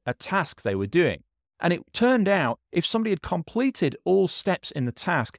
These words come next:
they would actually not remember it that well. But if they'd gone through the task and they'd only completed a certain number of the steps and not all of them, they would remember and recall that task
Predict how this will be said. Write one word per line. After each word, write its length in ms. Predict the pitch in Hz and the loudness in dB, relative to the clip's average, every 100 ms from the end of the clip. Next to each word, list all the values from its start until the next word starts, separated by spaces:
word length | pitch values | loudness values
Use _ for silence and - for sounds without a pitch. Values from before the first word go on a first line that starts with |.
| - | -2
they 100 | 175 | 0
would 160 | 190 233 | 4 4
actually 360 | 214 - 180 | 2 -2 0
not 280 | 160 202 - | 2 2 4
remember 460 | 147 147 160 190 110 | 2 2 4 2 2
it 140 | - | 0
that 180 | 110 107 | -4 2
well. 300 | 139 139 - | 2 2 2
But 100 | 165 | 0
if 100 | 165 | 2
they'd 220 | 170 147 | 0 0
gone 220 | 185 180 | 2 2
through 260 | - 233 262 | 0 0 2
the 80 | 196 | 0
task 420 | - 143 135 - | 0 -2 -2 -4
and 80 | - | -2
they'd 140 | 143 170 | 2 2
only 220 | 214 190 | 2 0
completed 580 | - 165 - 151 - 135 | -4 -4 -2 -4 -2 -4
a 40 | |
certain 440 | - 156 123 127 | 0 0 0 0
number 340 | 147 262 277 170 | 2 2 4 2
of 140 | 117 | 2
the 40 | 107 | -6
steps 400 | - 98 98 - | -2 -2 -2 -4
and 160 | 147 | -2
not 140 | 185 - | -2 0
all 240 | 277 269 | 2 2
of 100 | 131 | 2
them, 260 | 110 92 - | 0 -2 0
they 180 | 185 196 | 2 4
would 180 | 185 | 2
remember 640 | 185 190 185 247 262 127 107 | 2 2 4 4 2 2 2
and 240 | 151 147 160 | 2 2 2
recall 480 | 226 220 - 113 110 | 2 0 -2 0 0
that 220 | 123 - | -2 -4
task 420 | - 139 110 | -4 -4 -4